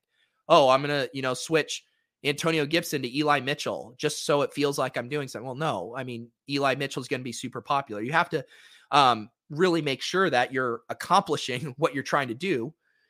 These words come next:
which is giving yourself a chance to win. So I, I personally am not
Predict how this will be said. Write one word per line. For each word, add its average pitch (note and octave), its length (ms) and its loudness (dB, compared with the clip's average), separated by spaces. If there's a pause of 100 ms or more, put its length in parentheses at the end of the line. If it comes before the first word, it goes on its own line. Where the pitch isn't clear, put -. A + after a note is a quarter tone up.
(480)
which D3 140 -4
is C3 100 -6
giving D3 240 2
yourself C3 380 -2
a - 20 -8
chance C3 380 -6
to B2+ 100 -4
win. A2+ 300 -4
So A#2+ 260 0
I, D#3 260 6
I D#3 180 4
personally F3 520 -4
am C3+ 160 -6
not C3 380 0